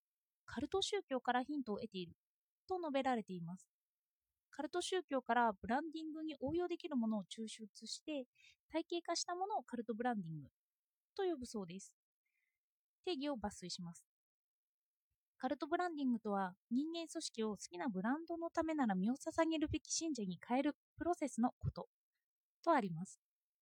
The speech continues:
まだこの定義だと、宗教観を抜けない感じがしますので、詳しく見ていきます。カルトブランディングと破壊的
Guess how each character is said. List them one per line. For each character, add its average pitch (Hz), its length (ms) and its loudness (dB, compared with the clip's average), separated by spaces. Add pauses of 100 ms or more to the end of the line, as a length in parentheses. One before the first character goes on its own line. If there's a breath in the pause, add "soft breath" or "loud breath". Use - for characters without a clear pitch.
(880 soft breath)
ま 311 100 -2
だ 285 220 4
こ - 160 4
の 311 140 0
定 - 240 0
義 254 100 2
だ 208 100 2
と、 190 380 -2 (480)
宗 - 320 0
教 381 180 2
観 214 300 2
を 180 160 0 (120)
抜 175 140 -4
け 302 120 2
な 339 120 2
い 320 60 -4
感 302 200 0
じ 269 120 0
が 277 80 6
し 262 120 0
ま 247 120 6
す 247 100 -4
の 180 100 -2
で、 175 260 -2 (460)
詳 311 140 4
し - 100 0
く - 160 -6 (200)
見 196 100 2
て - 80 -8
い 170 80 -2
き 156 80 -12
ま 160 160 -6
す。 - 140 -20 (1700)
カ - 140 -6
ル 269 80 -2
ト 320 80 -2
ブ 311 100 2
ラ 330 140 2
ン 269 120 2
デ 214 60 0
ィ 202 60 2
ン 185 100 0
グ 160 60 -4 (100)
と 202 200 -4 (1300)
破 - 80 -8 (140)
壊 349 120 6
的 247 240 -4